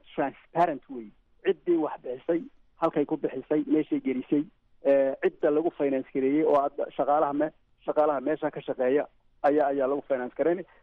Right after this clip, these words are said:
lagu finance garaynaya. Hadday saddexdaa dhadhaar bay ku dhisan tahay, dhadhaarkooda hadduu samayn waayo, waxaa la odhanayaa, "Dee serious ma idaade," ayaa la odhanayaa. America joogtahay, I think State Department inaad interview ka qaato.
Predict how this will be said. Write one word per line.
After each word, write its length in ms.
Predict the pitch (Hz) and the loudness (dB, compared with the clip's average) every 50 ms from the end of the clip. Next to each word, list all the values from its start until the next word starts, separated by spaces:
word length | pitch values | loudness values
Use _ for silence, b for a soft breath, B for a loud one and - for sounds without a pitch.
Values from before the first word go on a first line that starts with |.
| b - | b -4
lagu 140 | - 156 156 - | -2 -2 0 0
finance 280 | - 143 131 127 131 - | 0 0 0 0 -2 -2
garaynaya. 420 | 147 135 151 165 156 156 156 151 b b b b | 0 2 2 2 2 0 -2 -2 b b b b
Hadday 440 | - - 185 185 - 226 226 214 - - _ _ _ - - - | 0 0 0 2 2 0 0 0 -4 -14 _ _ _ -16 -8 -4
saddexdaa 440 | 247 226 - 214 - 165 185 190 202 180 | -4 -2 -2 -4 -4 0 0 0 0 0
dhadhaar 300 | 165 147 - 165 185 208 | -2 0 2 0 0 0
bay 120 | - 175 160 | -2 -6 -6
ku 100 | - 196 | -6 -8
dhisan 220 | 165 151 196 175 | -6 -6 -6 -6
tahay, 140 | - 147 131 | -4 -4 -2
dhadhaarkooda 580 | - 147 156 - 220 202 180 185 - 208 190 180 180 | 0 0 2 2 2 0 0 0 -2 -2 0 0 -2
hadduu 160 | - 202 185 - | -2 -6 -10 -6
samayn 240 | 165 156 185 214 214 | -6 -6 -4 -2 0
waayo, 160 | 185 175 175 | 2 2 2
waxaa 160 | 170 - 147 | 2 2 2
la 60 | 143 | 2
odhanayaa, 300 | 151 170 175 156 131 127 | 2 2 2 2 0 0
"Dee 120 | - 165 156 - | -2 -4 -2 0
serious 260 | 320 - 151 151 - - | 0 0 0 0 -4 -4
ma 80 | 139 | -6
idaade," 340 | 123 123 - 123 120 113 107 - _ _ _ _ - | -6 -4 0 0 0 -2 -2 -10 _ _ _ _ 0
ayaa 140 | 143 147 131 | 2 2 4
la 80 | 120 113 | 4 2
odhanayaa. 360 | 127 135 143 131 123 127 131 127 b b b b | 0 2 2 2 2 0 -2 -2 b b b b
America 440 | - 143 156 190 202 185 - 185 170 | 0 2 2 2 0 0 0 0 -2
joogtahay, 380 | - - 160 - - 165 165 160 | -2 -4 -6 -2 0 0 2 2
I 100 | 147 147 | 0 0
think 220 | 143 190 180 160 | 0 -2 -6 -4
State 180 | - - 175 165 | 0 0 0 0
Department 340 | 156 - 147 151 - - 143 | 2 0 0 0 0 -2 -4
inaad 180 | 160 160 156 147 | -4 -2 -2 -4
interview 340 | 143 - - 143 147 180 160 | -4 -4 -4 -2 0 0 0
ka 100 | - 170 | 0 0
qaato. 300 | - 120 110 - - | 0 0 -2 -2 -8